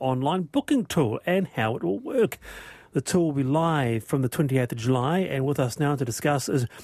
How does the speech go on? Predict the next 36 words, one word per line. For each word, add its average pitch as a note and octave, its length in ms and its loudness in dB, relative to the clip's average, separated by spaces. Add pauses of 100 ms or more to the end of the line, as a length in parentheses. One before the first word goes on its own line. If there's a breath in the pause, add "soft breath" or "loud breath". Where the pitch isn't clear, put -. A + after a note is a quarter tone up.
(240 loud breath)
Leslie C#3 440 2
Gray, B2 340 0 (320 loud breath)
Senior F3 440 -2
Lecturer C#3 500 -2
in C3+ 140 -4
the C3 60 -2
Department C3 360 -2
of A2+ 120 -2
Primary C#3 420 0
Healthcare C3 600 0
and B2+ 220 0
General C3+ 400 2
Practice C#3 640 -2
at C3+ 160 0
the - 80 -6
University B2+ 520 0
of A2+ 40 -4
Otago. C3 480 0
Leslie, C3+ 360 0
kia D3+ 200 0
ora, E3 160 2
welcome C#3 460 0 (480 loud breath)
to - 80 -2
the C#3+ 80 4
program. D3+ 320 0
I D#3 240 0
understand D3+ 480 -2
you're D3 100 2
currently E3 640 -2 (220 loud breath)
in E3+ 160 0
managed F3+ 320 0
isolation F3 640 2
in E3+ 80 -2
Christchurch, F3+ 600 -2
are C#3 140 2
you? G#2+ 240 -2